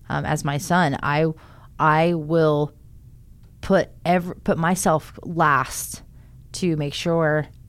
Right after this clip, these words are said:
that I'm not dropping the ball in other areas.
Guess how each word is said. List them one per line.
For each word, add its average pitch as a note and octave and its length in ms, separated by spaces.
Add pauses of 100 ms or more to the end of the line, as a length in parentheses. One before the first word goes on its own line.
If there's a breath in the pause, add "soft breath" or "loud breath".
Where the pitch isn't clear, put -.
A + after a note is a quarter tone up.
that - 140
I'm D#3 240
not D3+ 440 (240 soft breath)
dropping D#3+ 320
the C#3+ 60
ball D3 220
in C#3+ 60
other D3 240
areas. E3+ 640